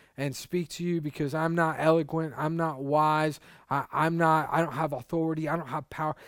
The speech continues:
His, his focus was not on those things. His focus was on what he did have, that he had the Spirit's power. His focus was on the fact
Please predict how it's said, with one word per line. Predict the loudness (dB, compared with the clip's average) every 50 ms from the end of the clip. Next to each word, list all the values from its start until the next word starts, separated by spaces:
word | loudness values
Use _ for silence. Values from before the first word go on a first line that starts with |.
| -20 _
His, | -6 -2 -2 -2 -2 -4
his | -6 -8 -8 -4
focus | 0 2 4 4 4 4 0 -2 -2
was | -2 -4 -2 2
not | 2 2 2 2 0
on | 0 0 0 0
those | 0 -2 -2 -2
things. | -4 -4 -4 -6 -14 -20 -10 _
His | 0 0 0 0
focus | 2 6 6 6 6 6 4 0 0 0
was | -2 -2 0
on | -2 -4 -4 -6 -6
what | -4 -2 -2 -2
he | -2 -4 -8 -6 -2
did | 0 2 2 2 0
have, | -2 -4 -8 -8 -10 -14 -18 -20 _ _ _ _ _ _ _ _ _ _ _ _
that | 0 0 2
he | 2
had | 2 4 4 4 2
the | 0
Spirit's | -2 -4 -6 -8 -2 2 4 4 2 2 -2 -10 -16
power. | -14 -12 -8 -4 -2 -2 -2 0
His | -2 -2 -2
focus | 0 2 2 2 2 0 -6 -8 -6
was | -8 -8 -6
on | -6 -6
the | -6 -4
fact | -4 -4 -4 -4